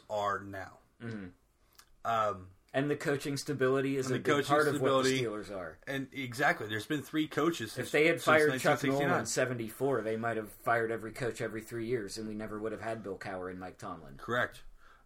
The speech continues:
Speaker 1: Um, my, my Steeler would be Art Rooney.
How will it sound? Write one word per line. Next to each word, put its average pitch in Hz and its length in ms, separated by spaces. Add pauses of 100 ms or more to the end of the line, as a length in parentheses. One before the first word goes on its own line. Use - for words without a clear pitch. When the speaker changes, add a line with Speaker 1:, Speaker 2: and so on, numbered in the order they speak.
Speaker 1:
Um, 110 460 (680)
my, 139 400 (300)
my 117 220
Steeler 120 420
would 107 120
be 107 300 (1080)
Art 110 160
Rooney. 95 260